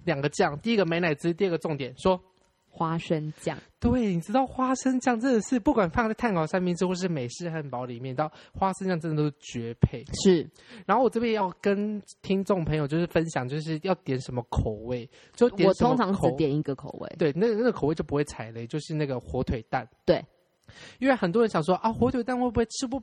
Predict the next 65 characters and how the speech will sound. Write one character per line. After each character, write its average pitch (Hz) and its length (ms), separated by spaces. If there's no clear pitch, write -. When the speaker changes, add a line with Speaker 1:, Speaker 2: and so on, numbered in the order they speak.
Speaker 1:
饱、 175 220
吃 - 120
不 233 120
到 226 160
肉？ 220 180
我 147 100
跟 196 160
你 190 80
说， 175 200
就 190 100
点 147 160
那 160 80
个 160 120
鸡 170 200
排 131 180
蛋， 139 160
对 127 160
不 123 60
对？ 131 180
Speaker 2:
不 208 180
是 330 180
鸡 247 180
排， 151 320
猪 269 300
排 190 320
啦。 202 140
Speaker 1:
啊， 226 40
猪 508 1300
排。 - 180
<laughs> 277 60
Speaker 2:
对。 160 240
Speaker 1:
千 277 200
万 277 160
不 175 80
要 208 100
点 175 200
猪 175 180
排 127 220
蛋， 151 160
你 180 160
知 202 60
道 214 40
为 226 140
什 147 160
么 120 140
吗？ 117 200
Speaker 2:
不 190 120
知 247 60
道。 240 40
Speaker 1:
因 - 60
为 160 80
我 160 120
吃 226 80
过 214 120
的 170 100
每 139 300
一 170 80
家 156 240
的 147 100
猪 170 240
排 139 180
蛋 135 200
都 139 260
太 143 120
干。 123 280